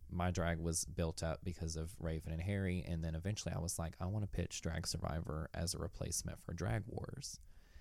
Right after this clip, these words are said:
We used to have a show called Drag Wars, which happened once a year, and it was just like a,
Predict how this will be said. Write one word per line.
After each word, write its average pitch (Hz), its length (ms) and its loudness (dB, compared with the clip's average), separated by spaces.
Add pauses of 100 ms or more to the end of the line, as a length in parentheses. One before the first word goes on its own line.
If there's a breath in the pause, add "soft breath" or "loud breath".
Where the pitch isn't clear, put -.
(220 loud breath)
We 90 120 4
used 95 220 6
to 101 60 4
have 92 160 4
a 92 40 0
show 87 240 2
called 90 200 2
Drag 85 240 4
Wars, 85 300 2
which 82 160 0
happened 82 340 0
once 80 240 0
a - 40 0
year, 85 380 4
and 85 140 2
it 80 120 0
was 85 160 0
just - 280 2
like 87 200 2
a, 80 240 0